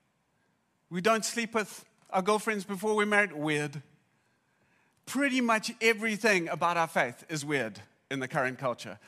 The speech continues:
The current culture, hey, where's my picture? Put my picture. It must stay up there. The current culture is going like that.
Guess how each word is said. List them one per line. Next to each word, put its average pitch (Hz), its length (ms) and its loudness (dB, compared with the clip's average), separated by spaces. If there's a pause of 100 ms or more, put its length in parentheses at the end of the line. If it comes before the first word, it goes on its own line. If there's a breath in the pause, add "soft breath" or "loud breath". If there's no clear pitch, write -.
(120)
The - 80 -8
current 226 280 6
culture, 208 440 0
hey, 269 180 0
where's 226 240 -8
my 277 80 -6
picture? - 340 -14 (160)
Put 247 160 -14
my 202 140 -12
picture. 160 300 -12
It 117 80 -10
must 156 300 -8
stay 214 200 0
up 160 140 0
there. 120 100 -8 (2500 soft breath)
The 190 140 4
current 262 400 6
culture 214 440 4
is 156 140 -2
going 190 260 2
like 185 180 -2
that. 120 440 -8